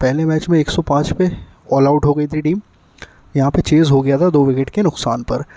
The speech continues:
दूसरे match में एक सौ सैंतालीस पे all out हो गई थी team, यहाँ पर एक सौ अड़तालीस chase हो गया था पाँच wicket के नुकसान पर। अब दोनों match में guys हमने क्या देखने को मिला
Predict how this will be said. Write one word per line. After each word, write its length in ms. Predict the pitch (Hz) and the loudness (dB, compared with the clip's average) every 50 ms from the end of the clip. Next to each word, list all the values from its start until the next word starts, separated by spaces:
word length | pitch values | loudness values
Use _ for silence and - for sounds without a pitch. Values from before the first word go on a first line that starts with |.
| - _ _ | -20 _ _
दूसरे 280 | 143 139 135 - 175 180 | 0 0 2 2 2 2
match 200 | 175 170 160 165 | 2 2 2 2
में 80 | 180 175 | 0 0
एक 100 | 165 - | 0 -2
सौ 120 | - 180 | -4 -2
सैंतालीस 480 | 165 - 147 143 151 143 151 160 - - | -2 -2 -2 -2 -2 -2 0 -2 -2 -2
पे 240 | - - - - | -6 -4 -2 0
all 200 | 143 143 156 175 | 2 4 4 4
out 140 | 185 180 - 151 | 4 2 2 0
हो 80 | 147 | 0
गई 160 | 139 135 135 | 0 0 -2
थी 140 | 131 - 135 | -2 -2 -6
team, 240 | 131 - 143 170 208 - _ - - - - - _ _ _ - _ _ _ _ - | -2 -2 -2 -2 -2 -6 _ -20 -20 -20 -20 -20 _ _ _ -20 _ _ _ _ -4
यहाँ 180 | 156 139 131 135 | -2 0 0 2
पर 180 | 131 175 180 185 - - - | 0 0 -2 -2 -6 -2 -2
एक 120 | 147 131 - | -2 -2 0
सौ 140 | - 170 | 0 0
अड़तालीस 500 | 160 147 - - 131 131 147 202 - - | 0 0 0 -2 0 0 0 0 -2 -6
chase 320 | - - 135 135 165 - - _ | -12 -10 -10 -10 -10 -10 -14 _
हो 120 | 135 131 120 - | -12 -12 -8 -4
गया 140 | 127 127 | -4 -2
था 120 | 131 175 220 - _ _ _ _ _ | -2 -4 -6 -8 _ _ _ _ _
पाँच 240 | - 127 131 - - | -4 -4 -4 2 2
wicket 220 | 131 123 131 123 | 2 2 2 -2
के 120 | - - 202 | 0 0 0
नुकसान 440 | 214 - - - - 123 - 123 123 | 0 0 -2 -6 -8 -8 -8 -8 -8
पर। 200 | - - - - - _ _ - | -8 -10 -10 -10 -16 _ _ -6
अब 80 | 139 - | -4 0
दोनों 220 | - 156 165 185 190 | 2 2 2 2 2
match 260 | 190 185 180 - - | 2 0 -2 -2 -2
में 100 | 190 190 | -2 0
guys 140 | 185 180 170 | 0 0 0
हमने 200 | 170 165 170 180 | 0 -2 -2 -4
क्या 200 | 170 - 156 151 | -4 -2 -2 0
देखने 320 | 156 156 143 139 - 147 147 | 0 0 -4 -2 -4 -6 -4
को 120 | 151 156 | -4 -2
मिला 220 | 147 135 135 - | -2 0 -2 -2